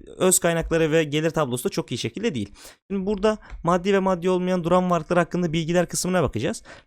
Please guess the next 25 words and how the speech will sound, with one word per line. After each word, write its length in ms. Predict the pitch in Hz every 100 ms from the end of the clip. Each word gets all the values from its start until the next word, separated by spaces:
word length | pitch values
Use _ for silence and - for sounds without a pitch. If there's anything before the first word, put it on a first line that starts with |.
| -
İki 220 | - 180
bin 60 |
on 120 | 185 190
sekizin 480 | 165 - 113 160 - _ _ _ _ _ _ _ _
burada, 380 | 143 139 135 139 -
e, 320 | 117 110 110 92 - - -
en 140 | 147
aşağı 320 | 143 131 139
kısma 240 | - 127 143
indiğim 300 | 143 151 156
zaman 220 | 123 165 - - -
defter 420 | 147 - 139 117
değeri 200 | 104 101
kısmını, 340 | - - 147 135
birikmiş 340 | 135 120 -
amortismanlar 720 | 139 131 120 - 127 131 127
kısmını 360 | - - 151 151
ve 80 |
maliyet 440 | 147 131 131 135 123
kısmını 240 | - 175
görüyoruz. 400 | 190 131 107 170 - - _
Arsalar, 580 | 156 156 127 117 127 139
binalar 420 | 143 123 117 147
vesaire 480 | 135 123 113 113 165 - -
kısmı. 380 | 143 - 110